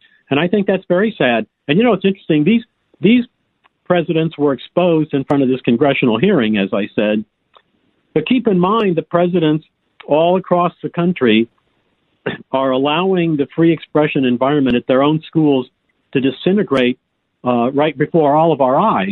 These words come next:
You might remember last spring at Stanford University, of all places,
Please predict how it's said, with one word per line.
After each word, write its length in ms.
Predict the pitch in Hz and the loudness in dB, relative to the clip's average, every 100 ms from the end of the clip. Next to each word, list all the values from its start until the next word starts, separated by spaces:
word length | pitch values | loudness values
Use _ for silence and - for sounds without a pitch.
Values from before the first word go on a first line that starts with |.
| 117 | 0
You 80 | 208 | 2
might 200 | 180 151 | 2 2
remember 420 | 151 180 151 127 | 2 2 2 2
last 280 | 156 165 - - | 2 0 -4 -10
spring 460 | - 180 170 123 120 _ _ _ _ _ _ - | 0 2 2 0 -2 _ _ _ _ _ _ -6
at 180 | 147 - - | -6 -6 -18
Stanford 600 | - 175 196 220 - 190 | -4 -2 0 0 0 0
University, 720 | 180 190 175 180 190 117 113 127 | 2 2 2 0 0 -2 -2 -2
of 120 | 127 | -2
all 220 | 151 196 | -2 -4
places, 520 | - 202 214 - - | -2 -2 -2 -6 -20